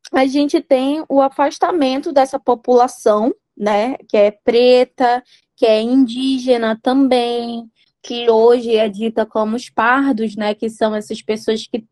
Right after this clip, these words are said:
têm a racialização no rosto, na pele.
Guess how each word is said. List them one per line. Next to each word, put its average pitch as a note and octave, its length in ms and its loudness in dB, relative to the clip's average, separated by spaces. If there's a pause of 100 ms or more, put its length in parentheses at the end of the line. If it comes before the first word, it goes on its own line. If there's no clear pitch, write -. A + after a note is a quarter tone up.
têm C#4+ 340 0
a D4 60 -2
racialização A3+ 920 -2
no A#3 180 -2
rosto, A3+ 600 -2
na G#3+ 180 -4
pele. A3 640 -2